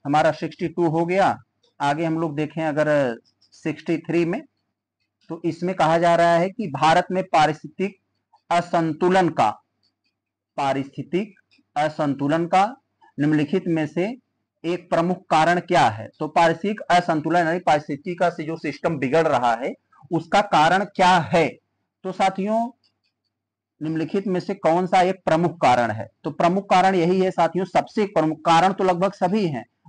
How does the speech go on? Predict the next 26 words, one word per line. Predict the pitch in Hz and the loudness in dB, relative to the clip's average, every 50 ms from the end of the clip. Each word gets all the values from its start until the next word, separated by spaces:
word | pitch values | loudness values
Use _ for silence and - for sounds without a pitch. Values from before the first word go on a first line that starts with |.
| - 143 | -4 0
मरुस्थलीकरण, | 143 143 143 143 - - 156 156 160 147 151 143 151 160 156 139 | 2 2 2 0 -2 -2 -2 -2 0 2 2 2 2 2 0 2
बाढ़, | 131 139 139 139 143 151 151 | 2 4 6 6 6 4 2
सूखा, | 147 - 160 143 135 - - 143 139 151 175 - - _ - 196 - | 0 -2 -2 -2 -2 0 2 2 4 4 4 0 -4 _ -18 -10 -6
लेकिन | 135 131 131 196 180 180 | -6 -2 0 0 2 2
यहाँ | 165 170 175 170 | 2 2 2 0
जब | 175 180 - - | 0 -2 -4 0
प्रमुख | - 156 151 175 190 - - | 0 2 2 2 0 0 -2
पूछ | - 165 165 170 - - | 0 2 2 2 2 0
ले | 165 208 208 | -2 -2 -2
तो | 214 226 196 | -2 -4 -4
सबसे | - 185 190 - - - 185 185 | -2 -2 -4 -2 -2 -4 -2 0
जो | 165 180 185 190 208 - - _ _ _ - | 0 2 2 0 0 -2 -8 _ _ _ -4
मेन | 139 139 147 165 185 190 180 | 0 0 2 2 2 2 0
होगा | 165 170 175 208 208 | 0 0 2 2 2
उसमें | 214 175 156 - - 190 175 | 2 0 -2 -4 -4 -6 -4
बताया | 165 156 156 147 139 | -2 0 2 2 2
जाएगा। | 131 135 127 127 135 165 190 | 4 4 4 4 4 2 0
तो | 190 - 185 | -2 -4 -6
सबसे | - 165 147 - - 185 180 | -4 -4 -6 -4 -4 -4 -2
मेन | 165 151 160 170 175 | -2 0 0 -2 -2
साथियों | 170 170 170 170 - 175 196 233 285 - _ _ 233 202 170 - | 0 0 0 0 0 -4 -4 -6 -6 -10 _ _ -20 -16 -8 -2
जो | 147 165 | 0 2
वनोन्मूलन | 160 151 151 160 175 190 180 156 147 156 160 175 190 185 | 2 2 2 2 2 0 0 0 0 2 2 2 2 2
हो | 165 160 - | 0 0 2
रहा | 135 127 123 123 123 123 | 2 2 2 2 0 -2
है, | 131 147 196 | -6 -8 -8